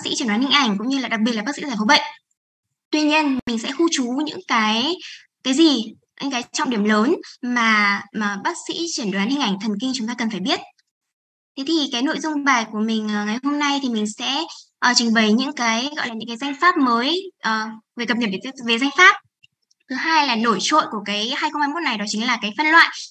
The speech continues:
của cái nhóm gliom, ờ, glioneuro hay là neuronal tumors có những cái điểm gì mới. Và đối với hình ảnh của mình thì có thể, ờ, dự đoán xem là bệnh nhân đấy có những cái,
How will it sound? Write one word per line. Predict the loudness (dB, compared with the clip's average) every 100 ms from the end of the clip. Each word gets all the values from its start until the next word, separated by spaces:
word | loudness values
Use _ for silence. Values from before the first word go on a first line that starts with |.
| _
của | -2
cái | 0
nhóm | 2 2
gliom, | 2 0 2 2 0 -6 -16
ờ, | _ -2 0 -2 -2 -2 -6 -8
glioneuro | -4 2 4 4 4 4 2
hay | 0
là | 0
neuronal | 0 -4 -4 -6 -6 -4
tumors | 0 2 2 -4 -12 -18 _
có | -4
những | 0
cái | 2
điểm | 4 4
gì | 4
mới. | 4 4 0 -2 -6 -20 0
Và | 6 8 8 4 -4 _ _ _ _ _ -6
đối | -2 0
với | 0 -2 0
hình | 0
ảnh | 2 0
của | -2
mình | -2 -2 -4
thì | -4 -6 -4
có | 0 2 4 2 -2
thể, | -2 -4 -8 -16 -20 _
ờ, | -6
dự | -4 -6 0
đoán | 4 4 2 -4 -14 _
xem | -6 -2
là | 2 0 -2 -8
bệnh | -4
nhân | -2 0
đấy | 2 0 0
có | 0
những | 0 -2
cái, | -2 0 0